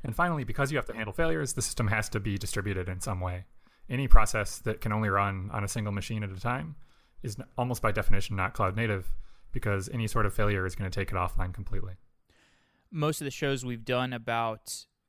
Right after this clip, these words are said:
Speaker 2: cloud native, whatever that means, we're often touching on these runtime systems like Kubernetes. I, I,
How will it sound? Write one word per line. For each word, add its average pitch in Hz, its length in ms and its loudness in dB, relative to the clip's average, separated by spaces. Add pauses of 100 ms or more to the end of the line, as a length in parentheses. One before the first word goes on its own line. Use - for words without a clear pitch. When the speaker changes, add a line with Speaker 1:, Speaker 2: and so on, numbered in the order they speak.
Speaker 2:
cloud 123 560 -4
native, 113 560 -4 (100)
whatever 120 280 -4
that 113 160 -2
means, 117 420 -4 (440)
we're 151 220 -4
often 165 200 -2
touching 139 320 -4
on 117 300 -2
these 113 320 -2 (120)
runtime 127 640 -2
systems 120 460 -4
like 110 320 -4
Kubernetes. 113 720 -2 (240)
I, 131 60 0
I, - 320 -6